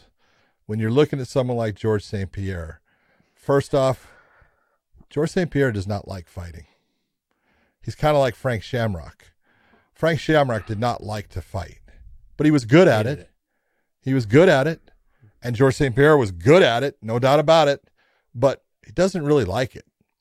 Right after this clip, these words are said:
Speaker 1: So that's one element when you look at it. So he's not coming back because he misses it. He doesn't miss it. I don't think he really cares about the fame part that much. That's really not, George has never been that interested in,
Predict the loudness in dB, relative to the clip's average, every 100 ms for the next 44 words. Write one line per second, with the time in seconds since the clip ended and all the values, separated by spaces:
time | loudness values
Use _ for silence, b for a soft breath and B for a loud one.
0 | _ _ _ -8 2 2 2 0 0 0
1 | -2 -2 -4 -6 -8 -8 -12 -16 -20 -20
2 | -12 0 2 2 -4 _ _ _ _ _
3 | _ _ _ -14 -2 0 0 0 -2 2
4 | 2 2 -2 -4 -2 -2 -2 -2 -4 -14
5 | -16 -20 _ _ _ _ _ 0 0 -2
6 | -4 -6 -18 _ b b b b _ -2
7 | 0 0 0 0 2 2 2 -4 -4 -2
8 | -2 -4 -4 -4 -4 -10 -10 -4 -4 -4
9 | -2 -2 -2 -4 -6 -4 -6 -6 -10 -20
10 | _ b b b b b -16 -8 -4 -2
11 | -2 -4 -4 -4 -2 -4 -2 0 0 -4
12 | -4 -4 -6 -6 -10 -6 -6 -4 -6 -6
13 | -8 -6 -6 -6 -10